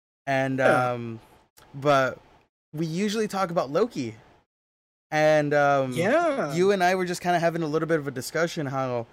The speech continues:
Speaker 1: we're, you know, uh, I see this a lot on gaming Twitter. I, you're a lot, like, on comic Twitter, huh?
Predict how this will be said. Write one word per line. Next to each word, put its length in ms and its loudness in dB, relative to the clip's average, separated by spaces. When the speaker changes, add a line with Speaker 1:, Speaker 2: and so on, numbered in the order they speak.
Speaker 1:
we're, 220 4
you 120 0
know, 260 2
uh, 280 -2
I 120 0
see 220 -6
this 180 -2
a 80 0
lot 220 0
on 160 -2
gaming 320 -4
Twitter. 340 -2
I, 140 0
you're 300 0
a 40 4
lot, 380 -2
like, 140 -8
on 120 -8
comic 360 -8
Twitter, 340 -8
huh? 240 -8